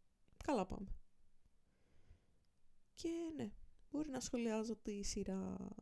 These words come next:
One Day, αλλά κυρίως, μάλλον,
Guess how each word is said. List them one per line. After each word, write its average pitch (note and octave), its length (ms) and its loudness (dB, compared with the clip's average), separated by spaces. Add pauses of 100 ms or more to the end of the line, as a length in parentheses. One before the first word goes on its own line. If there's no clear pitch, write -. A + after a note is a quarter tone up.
One G3 380 2
Day, F3 340 4 (500)
αλλά G#3+ 380 0
κυρίως, A#3 640 0 (440)
μάλλον, G3+ 480 2